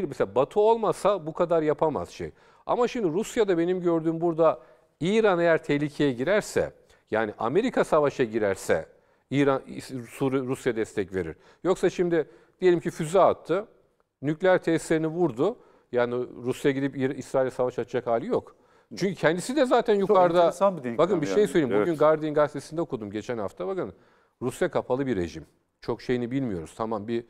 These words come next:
Speaker 1: askeri güç olarak büyük güç ama bakın şeker sıkıntısı yaşayan bir ülke. Ağır ambargo uygulanıyor. Bunun ilaçlar yok.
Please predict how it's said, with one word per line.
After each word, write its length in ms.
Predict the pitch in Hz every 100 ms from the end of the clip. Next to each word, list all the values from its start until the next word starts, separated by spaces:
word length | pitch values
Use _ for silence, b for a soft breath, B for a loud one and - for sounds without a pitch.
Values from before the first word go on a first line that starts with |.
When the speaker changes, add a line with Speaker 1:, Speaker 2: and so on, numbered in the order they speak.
| b b
Speaker 1:
askeri 400 | 98 92 123 120
güç 180 | 117 -
olarak 340 | 127 170 147
büyük 240 | 139 151 -
güç 160 | -
ama 260 | 143 190 147 _ b b b
bakın 160 | 110 131
şeker 380 | - 98 139
sıkıntısı 420 | 160 - 175 - 170
yaşayan 380 | 131 127 98
bir 40 | 80
ülke. 360 | 76 - 73 - _ _ _ -
Ağır 240 | 95 113
ambargo 440 | 139 123 127 143 160
uygulanıyor. 540 | 151 147 139 117 95 98
Bunun 260 | 113 120 113
ilaçlar 460 | 107 123 - 135
yok. 240 | 143 143